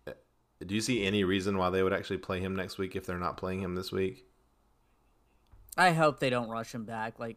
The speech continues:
Speaker 1: I
Speaker 2: they
Speaker 1: really
Speaker 2: did
Speaker 1: feel
Speaker 2: Cam.
Speaker 1: like
Speaker 2: I, I,
Speaker 1: yeah.
Speaker 2: I think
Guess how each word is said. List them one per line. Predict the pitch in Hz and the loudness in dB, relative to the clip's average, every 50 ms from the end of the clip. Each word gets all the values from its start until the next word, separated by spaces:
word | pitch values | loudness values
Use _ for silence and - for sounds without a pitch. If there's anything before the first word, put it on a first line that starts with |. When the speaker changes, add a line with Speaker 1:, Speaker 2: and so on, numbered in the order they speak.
| - - - | -14 -8 -4
Speaker 1:
I | 92 | 0
Speaker 2:
they | 90 | 4
Speaker 1:
really | 92 104 113 107 101 95 | 6 6 8 8 8 8
Speaker 2:
did | 90 - | 6 6
Speaker 1:
feel | 101 92 87 | 4 4 4
Speaker 2:
Cam. | 85 85 | 4 2
Speaker 1:
like | 82 82 80 - - - - - - | 2 0 0 -4 -8 -16 -18 -2 4
Speaker 2:
I, | 156 160 151 | 4 4 6
I, | 131 151 151 | 6 4 4
Speaker 1:
yeah. | 156 151 143 107 - - | 4 2 0 -4 -8 -2
Speaker 2:
I | 139 147 151 | 2 2 2
think | 147 - 185 180 160 139 | 2 2 2 0 0 0